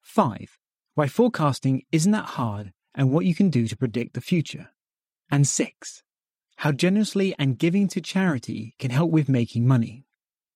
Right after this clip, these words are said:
Who would I recommend Thou Shall Prosper summary to? The eighteen-year-old high school graduate who'd love to study business, but has heard all his life from his parents that capitalism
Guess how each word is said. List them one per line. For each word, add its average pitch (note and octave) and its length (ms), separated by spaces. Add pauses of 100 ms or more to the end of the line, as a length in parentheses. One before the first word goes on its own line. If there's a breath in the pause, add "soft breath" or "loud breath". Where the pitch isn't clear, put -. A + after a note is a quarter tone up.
(540)
Who G#3 140
would A#3 120
I A#3 60
recommend A2+ 640
Thou D#3+ 320
Shall D#3+ 260
Prosper A#2+ 580
summary C3 420
to? - 180 (1400)
The G#3+ 160
eighteen-year-old G#3 720
high C3+ 220
school C3+ 240
graduate A#2+ 680 (420)
who'd D3+ 180
love F3 240
to A#3 100
study C#3 300
business, - 640 (520)
but D#3+ 100
has D#3 100
heard F3+ 280
all F3+ 180
his F3+ 220
life G#2 340
from C3 180
his A#2+ 120
parents G#2+ 680
that - 160
capitalism C#3+ 720